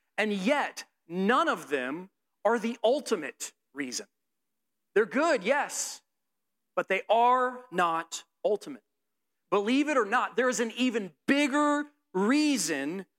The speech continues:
to prioritize sound doctrine. There's an, an even bigger reason why doctrine matters for Emmaus. I want to invite you to turn with me to the letter of First John.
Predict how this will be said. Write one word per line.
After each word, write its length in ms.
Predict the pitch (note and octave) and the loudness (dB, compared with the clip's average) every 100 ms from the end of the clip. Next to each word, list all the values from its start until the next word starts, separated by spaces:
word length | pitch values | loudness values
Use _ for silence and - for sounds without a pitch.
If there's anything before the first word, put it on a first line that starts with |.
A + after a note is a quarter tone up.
| _ - | _ -6
to 120 | G3+ | -2
prioritize 760 | G#3+ G#3 G#3 A#3+ A3 G#3 F#3 | 0 0 2 2 0 -2 -2
sound 360 | - G3+ F#3 G3 | -2 -2 -2 0
doctrine. 360 | F3+ E3+ D#3+ C#3+ | -2 -2 -4 -6
There's 160 | D3 | -4
an, 100 | E3+ - | -6 -6
an 140 | F3+ G#3+ | -6 0
even 360 | A3+ A3+ F#3 - | 0 0 -2 0
bigger 300 | C#4 C4+ A#3 | 0 0 0
reason 400 | B3+ B3+ G#3 F3 | 0 0 0 0
why 140 | F3 | -2
doctrine 580 | B3 A3+ - A3+ G3+ F3 | 0 0 0 -4 -4 -2
matters 760 | F#3+ F3+ D#3+ A#2 - - - - _ _ _ _ | -2 -2 -4 -6 -8 -8 -8 -14 _ _ _ _
for 80 | - | -16
Emmaus. 800 | D#3+ D#3+ C#3+ - - - - - _ _ _ _ _ _ _ _ _ _ | -8 -4 -2 -4 -8 -8 -10 -16 _ _ _ _ _ _ _ _ _ _
I 60 | A3+ | 0
want 140 | C#4+ | 2
to 40 | C4+ | 2
invite 300 | G#3 G#3 G3 | 0 0 -2
you 60 | |
to 80 | F#3 | -2
turn 280 | - G3 F#3+ | -2 -2 0
with 140 | D#3+ | -2
me 100 | F3+ D#3+ | -2 -4
to 100 | D#3+ | -2
the 100 | D3 | -2
letter 400 | D#3+ F3 F3+ D#3+ | 0 0 -2 -4
of 120 | C#3 | -8
First 640 | - - F3+ F3 - - - - | -6 -4 -2 -2 -6 -8 -16 -10
John. 460 | C#3+ B2+ B2 A2+ | -6 -4 -4 -8